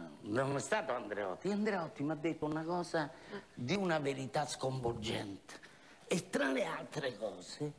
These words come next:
alcuni amici miei del mondo della cultura, insegnanti, hanno detto: "È profondamente vero". Andreotti mi disse: Safunari, la grande verità è che per analizzare la politica di oggi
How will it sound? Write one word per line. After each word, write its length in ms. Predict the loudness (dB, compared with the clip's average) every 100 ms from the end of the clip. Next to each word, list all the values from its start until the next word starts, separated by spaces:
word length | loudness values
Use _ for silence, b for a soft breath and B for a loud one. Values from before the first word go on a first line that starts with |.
| -14 -20 -20 -20 -20 -20 -20 -20 -20 -20 -20 -20 -10 -2
alcuni 420 | -2 0 2 4
amici 360 | 4 2 2
miei 400 | 2 4 2 0 -2
del 180 | -2 2
mondo 340 | 2 2 2
della 240 | 4 2
cultura, 640 | 2 -4 -2 2 2 4 0
insegnanti, 720 | 0 0 2 2 0 -2 -2
hanno 200 | -2 -2
detto: 320 | -4 -6 -4
"È 60 | -4
profondamente 880 | -2 -4 -2 0 2 2 0 0 2
vero". 340 | 2 -2 -6 -6
Andreotti 540 | -2 0 0 -2 -8 -12 -8
mi 140 | -2 -2
disse: 400 | -4 -14 -16 -16 -18 -20 -20 -20 -14 B B B B B B
Safunari, 680 | 0 0 0 -2 0 0 0
la 120 | 0
grande 400 | 2 2 2 0
verità 720 | -2 -4 -2 -2 0 -2 -6 -8 -20 -20 -16 -12 B B B B B
è 180 | 0
che 200 | 2 0
per 440 | 0 0 0 0 0
analizzare 920 | 0 0 2 2 0 2 4 4 4 0
la 80 | 0
politica 720 | -2 2 0 0 -4 0 0
di 220 | 2 2
oggi 540 | 4 2 -2 -8 -10